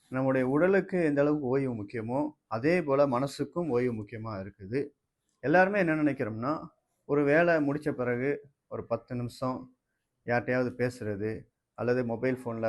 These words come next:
WhatsApp, Facebook இப்படி ஸ்க்ரோல் பண்ணி பார்க்கறது. So இதுதான் ஓய்வுன்னு நம்ம நினைச்சிட்டு இருக்கோம். இது ஓய்வு இல்ல. Again நம்மளுடைய மனசுக்கு ஒரு புதிய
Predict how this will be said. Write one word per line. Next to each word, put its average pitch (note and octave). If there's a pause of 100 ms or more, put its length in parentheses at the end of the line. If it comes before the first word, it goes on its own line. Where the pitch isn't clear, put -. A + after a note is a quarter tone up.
WhatsApp, A2+
Facebook A#2+ (320)
இப்படி A#2
ஸ்க்ரோல் C#3+
பண்ணி B2+ (100)
பார்க்கறது. G#2+ (500)
So - (120)
இதுதான் G3+ (100)
ஓய்வுன்னு F3
நம்ம C3+
நினைச்சிட்டு B2+
இருக்கோம். B2 (400)
இது B2+ (120)
ஓய்வு G3+
இல்ல. D3 (580)
Again F3+ (140)
நம்மளுடைய C3
மனசுக்கு D3+
ஒரு D3 (100)
புதிய D#3+